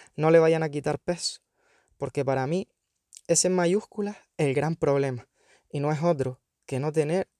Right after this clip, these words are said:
no poder disponer del suficiente tiempo para todo lo que tengo y quiero hacer. Muchas veces siento que el tiempo se me escapa,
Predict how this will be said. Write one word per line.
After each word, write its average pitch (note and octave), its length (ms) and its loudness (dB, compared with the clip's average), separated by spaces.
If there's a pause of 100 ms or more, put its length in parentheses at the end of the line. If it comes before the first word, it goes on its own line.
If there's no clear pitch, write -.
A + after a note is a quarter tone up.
no D3+ 160 -6
poder D#3 260 2
disponer D#3 480 -6 (160)
del D3+ 160 -2
suficiente D#3 600 -4
tiempo E3+ 440 -4
para C#3+ 220 -4 (260)
todo F3+ 340 2
lo B2+ 120 -8
que - 120 -8
tengo D3+ 340 -4
y C3+ 60 -8
quiero A#2 220 -4
hacer. D3 300 -6 (540)
Muchas E3 280 4
veces F#3 480 4
siento E3+ 340 -2
que E3 80 0
el D#3+ 140 -2
tiempo E3+ 300 -4
se - 140 -6
me C#3+ 80 -8
escapa, E3 440 -6